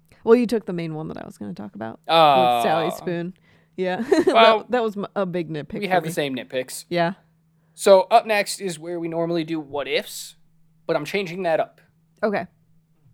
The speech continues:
Speaker 2: We no longer do what ifs.
Speaker 1: Okay.
Speaker 2: We're gonna do imagine ifs.
Speaker 1: Ooh, okay.
Speaker 2: Mostly because there weren't any what ifs for this movie.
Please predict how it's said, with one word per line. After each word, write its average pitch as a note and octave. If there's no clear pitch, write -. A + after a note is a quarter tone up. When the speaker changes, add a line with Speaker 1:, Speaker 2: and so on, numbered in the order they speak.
Speaker 2:
We E3
no F#3+
longer F#3+
do F3+
what D#3
ifs. -
Speaker 1:
Okay. F#3+
Speaker 2:
We're G#3+
gonna A3
do C#3
imagine B2+
ifs. -
Speaker 1:
Ooh, A3
okay. G#3+
Speaker 2:
Mostly B3
because A3
there F#3
weren't D#3+
any F#3+
what F#3+
ifs F3+
for G#3
this G3+
movie. G#3+